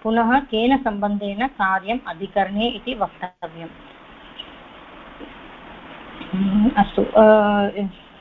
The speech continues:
किं वदामः चेत्, अ, एकस्मिन् अधिकरणे कार्यस्य च कारणस्य च वृत्तित्वम् इत्युक्तौ केन सम्बन्धेन कारणम् अधिकरणे अनन्तरं पुनः केन सम्बन्धेन कार्यम् अधिकरणे इति वक्तव्यम्। अ,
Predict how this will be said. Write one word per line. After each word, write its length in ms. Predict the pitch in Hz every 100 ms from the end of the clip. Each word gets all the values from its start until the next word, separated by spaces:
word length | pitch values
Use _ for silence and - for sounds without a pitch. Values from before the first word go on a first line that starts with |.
| - -
किं 240 | 240 233 233
वदामः 460 | 208 214 214 208
चेत्, 380 | 202 254 269 -
अ, 300 | 202 190 190 185 - - - - 190 - 196
एकस्मिन् 560 | 220 233 240 254 247
अधिकरणे 680 | 214 202 214 220 214 220 277
कार्यस्य 680 | 269 196 196 208 233 233 -
च 100 | 240
कारणस्य 680 | 240 196 190 214 220 208 220
च 120 | -
वृत्तित्वम् 720 | 240 190 160 214 208 190 262 285
इत्युक्तौ 600 | 214 - 247 240 - 254
केन 440 | 294 - 208 240 269
सम्बन्धेन 680 | 269 220 214 208 202 202 247
कारणम् 640 | 269 208 196 220 233 269 269
अधिकरणे 720 | 175 202 208 190 185 196 294 - _ _ _ -
अनन्तरं 420 | 214 214 214 269
पुनः 380 | 269 214 226 269
केन 300 | 269 233 254
सम्बन्धेन 720 | 254 214 208 208 202 208 247
कार्यम् 520 | 262 208 202 214 254 262
अधिकरणे 600 | 190 202 208 196 208 262
इति 300 | 214 202 247
वक्तव्यम्। 600 | 196 - 196 170 170 165 - - - - -
अ, 60 | -